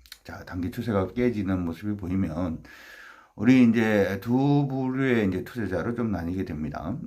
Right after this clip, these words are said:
아, 첫 번째 투자를 하시는 분들, 대부분의 투자하시는 분들은 어떻게 하시냐 하면 한번 버텨봐요. 왜냐하면, 음,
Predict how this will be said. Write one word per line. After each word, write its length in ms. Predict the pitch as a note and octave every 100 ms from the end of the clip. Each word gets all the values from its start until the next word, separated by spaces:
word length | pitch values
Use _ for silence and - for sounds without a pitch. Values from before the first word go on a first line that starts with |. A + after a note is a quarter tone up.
| -
아, 100 | E2+
첫 180 | - D#3+
번째 680 | F3+ D3+ D3 B2 G#2+ F#2+ -
투자를 640 | - A2 F#2+ E2 F2+ A2+
하시는 380 | A2 A2+ G2+ E2+
분들, 360 | E2 C#2+ D#2
대부분의 680 | D#2 F#2+ A#2+ D#3+ F3 C3 F2
투자하시는 520 | - A2+ G2 F2 G#2
분들은 300 | E2+ D2 D#2+
어떻게 300 | G#2+ G2 G2
하시냐 320 | G2 E2+ F2+ D2
하면 340 | D2 F#2 C#2 - - - -
한번 380 | - F2+ - F#2+
버텨봐요. 540 | - G#2 C#2+ C#2 F#2 - _ - - -
왜냐하면, 680 | F#2 B2 A#2 F2+ G#2 F2 - - _ _ _ _ _ -
음, 580 | A2 A2 G#2 G2+ F#2+